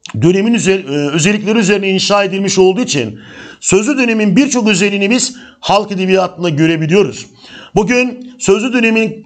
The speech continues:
dört, nazım birimi nedir? Dörtlük. Halk edebiyatında da dörtlük.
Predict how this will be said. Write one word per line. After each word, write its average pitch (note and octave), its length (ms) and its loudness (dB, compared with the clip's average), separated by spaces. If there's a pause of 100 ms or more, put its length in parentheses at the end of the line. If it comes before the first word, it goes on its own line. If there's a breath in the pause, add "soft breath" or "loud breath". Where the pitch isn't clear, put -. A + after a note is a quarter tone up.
dört, G3 220 0
nazım G3 320 2
birimi A3+ 200 4
nedir? A#3 280 2
Dörtlük. C3+ 360 -2 (100)
Halk B3+ 300 -2
edebiyatında B3 460 0
da G3 60 2
dörtlük. A#2 460 -4